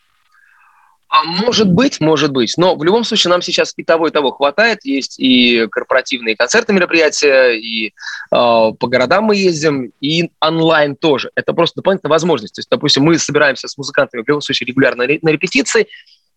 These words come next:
а, и для этого мы, там, мы выделяем час-два, чтобы написать какие-то, записать какие-то накопившиеся поздравления. Это тоже работает.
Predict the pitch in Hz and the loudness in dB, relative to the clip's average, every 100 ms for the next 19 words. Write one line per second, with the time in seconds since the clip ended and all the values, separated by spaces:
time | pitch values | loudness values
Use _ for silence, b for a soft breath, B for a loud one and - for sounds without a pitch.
0 | - 143 139 135 165 156 135 175 208 180 | -2 2 4 2 0 -4 2 2 2 -4
1 | 151 143 143 151 156 151 135 117 _ _ | -4 -4 -4 -2 2 2 0 -6 _ _
2 | - 156 127 120 151 190 160 151 135 135 | 0 0 0 -4 -2 -2 -2 -4 -2 -2
3 | 127 135 139 - 165 - B B _ - | -2 -4 -2 0 0 -2 B B _ -4
4 | 127 156 151 151 156 156 185 180 147 175 | -4 0 0 0 0 0 0 -2 -2 -2
5 | 170 147 - 156 147 170 170 160 - - | -2 -4 -4 -2 -2 -2 -2 -2 -2 -4
6 | 131 135 127 123 101 95 110 135 127 117 | -2 0 0 -2 -2 -6 -2 0 0 -2
7 | 104 | -6